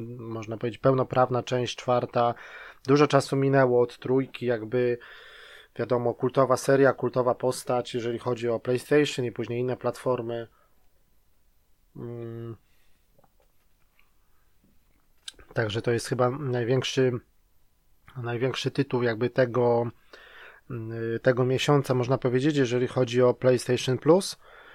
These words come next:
Y, drugim tytułem jest, y, The Dark Pictures Man of Medan, czyli od Supermassive Games, ta, ta pierwsza gra. To też już miałem takie wrażenie, że gdzieś już to było, chyba, chyba w Game Passie to jest, czy jest nadal.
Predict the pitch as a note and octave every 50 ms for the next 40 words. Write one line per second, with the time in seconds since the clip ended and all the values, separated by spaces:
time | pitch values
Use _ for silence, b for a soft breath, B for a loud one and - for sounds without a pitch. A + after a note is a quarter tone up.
0 | B B B B B - D3 C3 B2 A#2+ A#2+ A#2+ A#2+ A#2+ A#2+ A#2+ A#2 A#2 A#2 A2+
1 | A2+ A2+ A2+ A2+ A2+ A2+ A2+ G#2+ A2+ C3+ D#3+ D3 D3 D3 C3+ - C#3+ - - C#3+
2 | C#3 C#3 C3 C3 B2+ B2 A#2 - - - - B2+ B2 A#2+ A#2+ A#2 A#2 A#2 A2+ A2+
3 | A2 A2 A2+ A2+ A2 G#2+ A2+ B2 A#2 A2 C3+ C#3 B2 - - - D3 C3 - -
4 | C3 A#2 G#2+ B2 C3 C3 B2 A#2+ G#2 A2+ B2+ C#3 C#3+ C#3+ D3+ D3 C#3+ D3 C#3+ -
5 | _ _ _ - - A2+ A2 A2 G#2+ - - - C3 - B2+ A#2+ B2+ C3 A#2+ -
6 | - B2 A2+ A2 C3 C3 B2+ B2+ - - - - A2+ A2 G#2+ G#2+ - G#2+ - -
7 | B2 C3 B2+ - - C3 A2+ G#2 B2 B2+ B2+ C3+ C3 B B B B B B B
8 | B B B B B _ - F3+ F3+ F3+ G3+ F3 D3+ D3+ C#3 D3+ D3+ D3 C#3 -
9 | C3 - - C3+ B2 C3+ B2+ A#2+ C#3 C#3 C3+ B2+ A#2 B2 A2+ G#2+ G#2+ B2 D3+ D3
10 | A#2+ C3 B2 - - - B2 A2 A#2 C#3 D#3 E3+ E3+ - - - D3+ C#3 C#3 B2+
11 | B2 B2 B2 A#2+ A2+ B2+ B2+ A#2+ A#2+ A2 A2 A#2+ A2+ - - B2+ B2 - - B2+
12 | - - A#2+ A#2+ C#3 E3 E3 - - - A2+ A2 A2+ G2+ G#2+ A2+ A#2+ B2 C3 C#3+
13 | D3+ D#3+